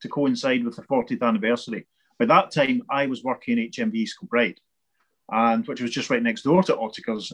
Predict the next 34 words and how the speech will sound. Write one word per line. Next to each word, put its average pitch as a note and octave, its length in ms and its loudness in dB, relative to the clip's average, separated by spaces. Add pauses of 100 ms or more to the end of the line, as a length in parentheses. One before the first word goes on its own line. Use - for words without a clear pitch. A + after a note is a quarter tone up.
(140)
And, A#2+ 600 4 (200)
but A#2+ 100 2
then, D#3 220 6
of C3 100 -4
course, B2+ 240 -6
we'd A#2+ 80 -6
had C#3+ 160 0
the C3+ 80 0
announcement A#2+ 480 0
that A#2 100 -4
the B2 100 -8
T C3 180 2
V C#3 180 4
series D3 320 2
was B2+ 120 -12
coming A#2 280 2
back, G#2 240 -2 (840)
which A#2 200 -2
I C3+ 60 -4
suppose D#3+ 320 6
is C3 60 -4
what C3+ 160 4
really B2+ 180 4
sounded B2 380 2
the A#2+ 80 -4
kind A#2+ 160 -2
of G#2+ 200 -12
the A2+ 80 -6
death B2 340 2 (100)
tone C3 340 2
for A#2 220 -10
the, G#2+ 240 -4 (600)
for A#2+ 120 -4
these, A#2+ 340 4